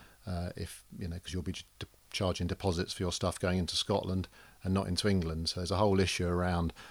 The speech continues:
stock keeping on space, storage, distribution routes, different labels potentially for the Scottish market that are gonna add quite a lot of cost and complexity into the system that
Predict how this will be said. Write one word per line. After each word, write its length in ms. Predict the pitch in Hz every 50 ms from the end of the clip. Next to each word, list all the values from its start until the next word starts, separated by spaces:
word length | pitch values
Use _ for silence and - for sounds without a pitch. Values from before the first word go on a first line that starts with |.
| - - -
stock 380 | - - - - 90 - -
keeping 640 | - - 90 85 80 - - 92 87 85 85 85 87 -
on 420 | - 90 87 87 85 85 87 -
space, 500 | - - - - - 92 87 87 85 -
storage, 520 | - - - 92 85 85 85 82 80 -
distribution 640 | - 98 - - - 82 92 87 87 85 - - 85 80
routes, 420 | 85 85 82 - - - - - - - - - - -
different 320 | 95 - - 92 87 92
labels 420 | 92 90 87 87 80 87 82 82
potentially 640 | - - - - - 90 87 - - - - 87 85 82
for 120 | - 90
the 80 | 90 92
Scottish 420 | - - 90 87 - 92 - -
market 400 | 92 87 85 82 - - 90 90
that 100 | 92 -
are 60 | 101
gonna 160 | - 101 95
add 180 | 95 90 87 -
quite 260 | - - 101 95 87
a 40 | 90
lot 160 | 90 90 90
of 140 | 87 - - - - - - - -
cost 340 | - - 92 - - -
and 100 | 87 82
complexity 680 | - - 85 - - 98 - - - - 90 - - 90
into 200 | 85 85 - 82
the 100 | 87 98
system 480 | - - 98 - - - - 85 82 82
that 140 | 85 -